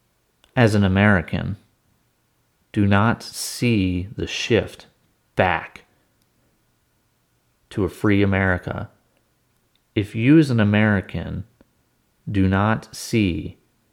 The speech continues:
that people are starting to realize the truth and the balance of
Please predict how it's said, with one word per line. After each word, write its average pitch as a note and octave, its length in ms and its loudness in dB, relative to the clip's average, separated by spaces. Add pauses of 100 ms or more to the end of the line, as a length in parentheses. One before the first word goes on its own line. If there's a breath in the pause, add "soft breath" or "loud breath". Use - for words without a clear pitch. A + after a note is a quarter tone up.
(180)
that - 180 -10
people A#2 420 2
are G2 80 0
starting G2+ 400 0
to F#2 80 -2
realize G2 520 0
the F#2+ 120 -4
truth - 540 -4 (880)
and G2 200 -2
the F2 60 -4
balance A2 560 2
of - 240 -8